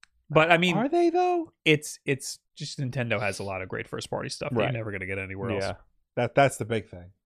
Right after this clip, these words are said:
Speaker 1: Trackpad mapped to screen area makes playing twin sticks a lot more ergonomic, I E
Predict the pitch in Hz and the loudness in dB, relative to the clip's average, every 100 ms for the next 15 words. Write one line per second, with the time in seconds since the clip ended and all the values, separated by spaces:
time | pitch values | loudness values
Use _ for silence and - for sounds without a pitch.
0 | _ _ _ _ _ - - _ _ - | _ _ _ _ _ -20 -20 _ _ 4
1 | 190 - 233 196 151 156 - - 156 127 | 4 6 6 6 6 6 4 -4 -6 -4
2 | - - 170 233 233 - 113 98 92 - | -6 -4 -2 -2 0 2 2 0 -6 -10
3 | _ - 147 123 - - - - 151 156 | _ -8 2 2 2 -6 -10 0 4 4
4 | 143 139 - - 202 226 - 120 110 - | 2 -2 -6 -2 0 0 0 0 0 -4
5 | - - _ 131 127 147 147 139 131 - | -10 -12 _ 4 6 6 4 4 2 -2
6 | - 143 135 123 95 - - _ _ 131 | 2 4 4 0 -2 -6 -16 _ _ 4
7 | 135 139 135 123 123 | 4 4 -2 -4 -6